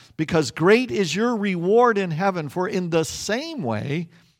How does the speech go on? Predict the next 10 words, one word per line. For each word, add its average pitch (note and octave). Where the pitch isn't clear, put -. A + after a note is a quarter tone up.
they B2+
persecuted C3
the C#3
prophets -
who A#2
were -
before -
you." -
May C3+
we D3+